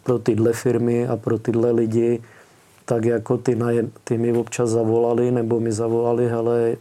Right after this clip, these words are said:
já bych tě rád viděl a zajímá mě, co jsi dělal a chtěl bych mít helmu od tebe," a, a to a, a, a některý přišli, že by to chtěli jako sponzoři,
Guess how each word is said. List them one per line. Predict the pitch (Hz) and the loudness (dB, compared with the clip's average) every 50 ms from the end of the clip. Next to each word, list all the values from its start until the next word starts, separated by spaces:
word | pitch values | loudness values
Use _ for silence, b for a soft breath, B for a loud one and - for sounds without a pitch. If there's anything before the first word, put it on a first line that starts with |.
| - _ _ _ _ _ _ _ _ _ _ _ _ _ _ _ _ - _ - - _ _ _ - | -10 _ _ _ _ _ _ _ _ _ _ _ _ _ _ _ _ -20 _ -20 -20 _ _ _ -8
já | 113 98 104 | -6 -4 -2
bych | 104 104 101 - | -2 -4 -4 -4
tě | - 123 117 | -4 -2 0
rád | 117 113 117 107 | 0 0 -2 -2
viděl | 104 104 98 101 110 107 113 113 113 117 113 | -2 -2 -2 -2 -2 -2 -2 -2 -2 -2 -2
a | 113 110 107 b b b b b b b b _ _ - | -4 -6 -6 b b b b b b b b _ _ -10
zajímá | - 131 101 113 110 110 110 110 110 107 | -8 -4 -2 -2 0 0 0 -2 -2 -2
mě, | 107 110 110 107 | -2 -2 -4 -4
co | - - 117 | -4 -6 -8
jsi | 113 - 127 120 | -6 -4 -4 -2
dělal | 107 113 110 107 110 113 110 113 117 | 0 -2 -2 -2 -2 -2 0 0 0
a | 117 110 | -2 -4
chtěl | 110 - - 117 104 104 | -6 -8 -6 -4 -4 -2
bych | 101 113 110 104 | -2 -2 -2 -2
mít | 104 113 113 107 | -2 -2 -2 -2
helmu | 107 110 104 101 107 107 107 110 107 | -2 -2 -2 0 0 0 0 0 0
od | 110 107 - | -2 -2 -4
tebe," | - - 104 101 104 107 107 110 113 113 117 | -6 -6 -4 -2 0 0 0 0 0 0 -2
a, | 113 110 107 B B B B B B B B B | -2 -4 -6 B B B B B B B B B
a | - 131 113 | -6 -6 -6
to | 110 - - 131 127 117 117 | -4 -4 -4 -2 0 0 0
a, | 120 123 - - 123 | 0 0 -2 0 0
a, | 120 117 120 113 117 117 - - _ b b b b b b b _ _ _ _ _ _ _ - | 0 0 0 0 -2 -4 -6 -14 _ b b b b b b b _ _ _ _ _ _ _ -4
a | - 131 120 117 113 117 | -2 0 0 2 2 2
některý | 113 117 120 113 - - 135 131 123 131 127 | 2 0 0 -2 -2 0 0 2 2 0 0
přišli, | 120 - - 123 113 - - 123 127 131 131 131 120 | -2 -2 -2 -2 -2 0 0 2 2 4 4 2 2
že | 113 127 127 | 2 2 2
by | 123 127 123 | 2 2 2
to | - - 127 | 2 0 -2
chtěli | 117 - - - 135 127 123 131 | -2 -2 -2 0 0 2 2 2
jako | 131 131 127 123 - 143 139 | 2 2 0 0 0 0 0
sponzoři, | 127 - - 135 127 120 123 113 127 131 123 127 135 135 139 139 139 143 143 143 | 0 -2 -2 -2 0 0 0 0 0 0 2 2 2 4 4 4 4 2 2 0